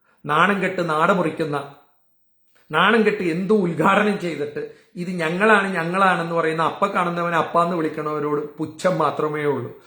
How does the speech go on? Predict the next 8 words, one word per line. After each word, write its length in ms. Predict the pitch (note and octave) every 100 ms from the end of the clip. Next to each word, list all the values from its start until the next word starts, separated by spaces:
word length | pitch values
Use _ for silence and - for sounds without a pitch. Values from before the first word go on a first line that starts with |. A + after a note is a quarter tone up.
| _ D3
അതേ 200 | D3 E3+
സ്ഥാനത്ത് 400 | E3+ D3+ D3+ D3+
വിഴിഞ്ഞത്തിന് 680 | C#3 D#3 E3+ F#3 F#3 E3+
വേണ്ടി, 280 | D#3 D3 C#3+
വിഴിഞ്ഞം 440 | C#3+ D3 E3+ F#3 F3
തുറമുഖം 480 | D#3+ D#3 D3 D3+ D3+
യാഥാർത്ഥ്യമാവാൻ 1040 | D3+ D#3 E3+ F3 - F3+ D#3 D3 D3 D3
വേണ്ടി 440 | C#3+ C#3+ C#3 G#2+